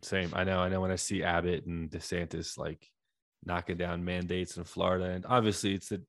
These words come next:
you know, that's the, those Republican states, that's kind of what they wanna do. And, you know, DeSantis might be looking for twenty twenty-four, you know, he might have that,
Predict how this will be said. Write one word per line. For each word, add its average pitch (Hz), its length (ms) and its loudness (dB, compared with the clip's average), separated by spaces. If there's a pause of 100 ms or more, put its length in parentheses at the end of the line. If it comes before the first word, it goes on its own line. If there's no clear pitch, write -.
you 107 120 -4
know, 90 100 0
that's 87 200 -6
the, 85 260 -4 (480)
those 95 420 0
Republican 90 720 -4 (460)
states, - 480 0
that's - 400 -2
kind 117 220 2
of 104 100 2 (100)
what 107 160 0
they 110 80 6
wanna 107 240 4
do. 143 280 6
And, 95 140 0
you 107 100 0
know, 101 320 2 (220)
DeSantis 98 420 -2
might 98 140 2
be 98 60 2
looking 101 200 2
for 98 140 -2
twenty 110 260 0
twenty-four, 113 600 2
you 92 100 4
know, 92 160 2
he 101 80 4
might 92 180 4
have 95 180 2
that, 92 180 2